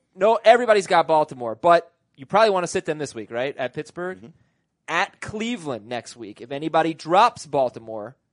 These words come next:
Speaker 1: pick up the Ravens and stash them for week fifteen. If anybody drops the Eagles at the Rams this week, pick them up for week fifteen against, at the Giants.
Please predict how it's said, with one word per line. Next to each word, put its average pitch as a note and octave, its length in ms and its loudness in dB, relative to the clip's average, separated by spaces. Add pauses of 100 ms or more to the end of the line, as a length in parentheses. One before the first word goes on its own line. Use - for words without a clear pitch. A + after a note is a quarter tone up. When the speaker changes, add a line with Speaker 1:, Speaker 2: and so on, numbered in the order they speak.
(140)
Speaker 1:
pick C#3+ 220 -10
up C#3+ 160 -6
the C3+ 120 -6
Ravens A#2+ 420 -2
and A2 100 -20
stash B2+ 360 -4
them B2 120 -8
for B2 140 -14
week B2 220 -14
fifteen. B2+ 560 -12 (480)
If C#3 100 -10
anybody F3 400 2
drops D#3 380 0
the D3+ 200 -10
Eagles F3+ 540 -6
at C3+ 220 -6
the C#3+ 80 -4
Rams C#3+ 460 -2
this A#2 200 -16
week, A#2 320 -12 (100)
pick C#3+ 220 -6
them D#3+ 180 -2
up B2 280 -2
for C3+ 240 -8
week B2+ 240 -14
fifteen B2+ 520 -12
against, A#2 440 -12
at B2 160 -4
the C3 80 -6
Giants. C3 640 -6